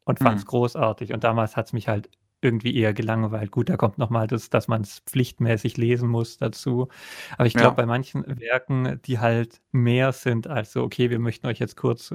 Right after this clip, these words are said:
Speaker 1: äh, spaßig unterhalten“ oder irgendwelche Witze aneinanderreihen, da ist noch mal deine persönliche Verortung sehr wichtig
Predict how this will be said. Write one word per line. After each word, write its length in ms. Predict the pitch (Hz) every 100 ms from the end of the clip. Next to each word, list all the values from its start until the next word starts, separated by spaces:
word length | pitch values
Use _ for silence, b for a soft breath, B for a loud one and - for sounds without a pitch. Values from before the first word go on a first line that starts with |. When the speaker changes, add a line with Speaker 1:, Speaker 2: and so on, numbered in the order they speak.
| -
Speaker 1:
äh, 180 | 135 104
spaßig 680 | - 117 104 - 123 -
unterhalten“ 560 | 147 107 113 113 123 127
oder 200 | 113 127
irgendwelche 400 | 117 110 101 107
Witze 260 | 127 - 120
aneinanderreihen, 760 | 113 113 113 113 113 117 123 B B B B B B _ _ _ -
da 220 | 127 123 - _ _ _ _ 180
ist 180 | 170
noch 120 | 151 127
mal 220 | 127 123
deine 260 | 127 123
persönliche 960 | 120 123 - 135 131 120 - 120 123 123
Verortung 680 | - 123 123 117 - 117 113
sehr 340 | - 120 113
wichtig 680 | 117 - - 120 113 -